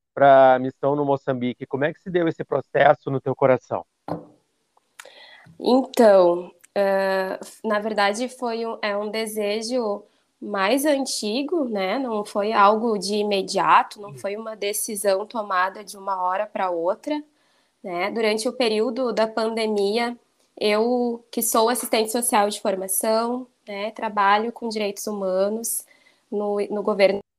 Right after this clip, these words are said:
Speaker 2: estado, percebia muitas, é, mu-, muitas injustiças, muitas coisas que ardiam no meu coração.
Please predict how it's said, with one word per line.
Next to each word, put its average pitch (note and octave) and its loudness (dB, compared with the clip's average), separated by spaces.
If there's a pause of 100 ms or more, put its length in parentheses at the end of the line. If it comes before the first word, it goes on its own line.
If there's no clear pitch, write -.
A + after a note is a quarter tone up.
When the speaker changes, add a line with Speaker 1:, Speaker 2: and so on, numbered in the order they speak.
(280)
Speaker 2:
estado, G3 0
percebia A3+ 2
muitas, C4 -2 (380)
é, G3+ -4
mu-, - -12
muitas C#4+ 0
injustiças, C#4 2
muitas C4 0
coisas B3 2
que A#3 -2 (360)
ardiam A3+ 2
no B3 -4
meu A#3+ -4
coração. A#3+ -4